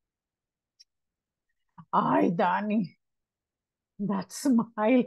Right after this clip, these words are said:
<laughs> Let's see if it was captured by the camera. Thank you so much. Okay, I'm going to share it right now here via WhatsApp with you guys. Okay.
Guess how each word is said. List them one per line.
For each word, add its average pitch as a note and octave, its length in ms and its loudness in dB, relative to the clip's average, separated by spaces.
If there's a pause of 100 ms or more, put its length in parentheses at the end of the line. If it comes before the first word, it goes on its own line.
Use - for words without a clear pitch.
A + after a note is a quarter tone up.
<laughs> C4+ 420 2
Let's C4+ 340 6
see C4 240 2
if G#3 100 2
it A#3 200 2
was A3 300 4 (180)
captured F#3 560 -4
by F#3 140 -4
the F3 140 -8
camera. E3+ 500 -2 (880)
Thank B3+ 220 4
you E4 100 2
so C4 160 0
much. F#3+ 500 -2
Okay, A3 280 2
I'm A3 140 2
going G#3 180 2
to G#3 140 0
share G#3 300 0
it G3+ 140 -2
right G3 220 -2
now G3 340 -4
here G3+ 300 -2
via F#3 180 -2
WhatsApp F3+ 440 -6
with E3+ 160 0
you F3 200 2
guys. - 360 -6 (1400)
Okay. E3+ 300 -4